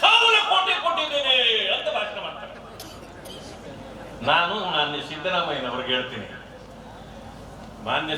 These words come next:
ಸಿದ್ದರಾಮಯ್ಯನವರೇ, ನೀವು ನಲವತ್ತೆರಡು ಸಾವಿರ ಕೋಟಿ ಅಲ್ಲ, ನಲವತ್ತೆರಡು ಕೋಟಿನೂ ಈ ದಲಿತ ಸಮುದಾಯಗಳಿಗೆ ನೀವು ಕೊಟ್ಟಿಲ್ಲ.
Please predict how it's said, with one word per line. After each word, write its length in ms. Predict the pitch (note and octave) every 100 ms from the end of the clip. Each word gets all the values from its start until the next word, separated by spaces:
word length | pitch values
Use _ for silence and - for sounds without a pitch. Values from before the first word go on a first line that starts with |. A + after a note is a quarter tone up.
| D3
ಸಿದ್ದರಾಮಯ್ಯನವರೇ, 920 | B2+ D#3+ F3 E3+ C#3+ B2+ A#2 A2 A#2 - - - - - - - - - -
ನೀವು 180 | E3 F3+ E3+
ನಲವತ್ತೆರಡು 760 | F#3 G#3 A3+ A#3 F3+ A3+ A3 G#3+ - -
ಸಾವಿರ 420 | F3 G#3 G#3+ A3 -
ಕೋಟಿ 260 | F#3+ F#3+ E3 D3+
ಅಲ್ಲ, 140 | F3 F3 - - - - - - - - - - C#3+ F#3+
ನಲವತ್ತೆರಡು 680 | B3 C#4+ D#4+ - D#4 D#4 D4 D4
ಕೋಟಿನೂ 480 | D4+ D4+ D4+ D4+ F4 F#4 D#4
ಈ 20 | -
ದಲಿತ 300 | B3+ C#4 - D4+
ಸಮುದಾಯಗಳಿಗೆ 640 | C4 C4 B3+ A3+ G#3+ A3+ A3+
ನೀವು 140 | G#3+ E3+
ಕೊಟ್ಟಿಲ್ಲ. 460 | F3+ F3+ F3+ E3 D3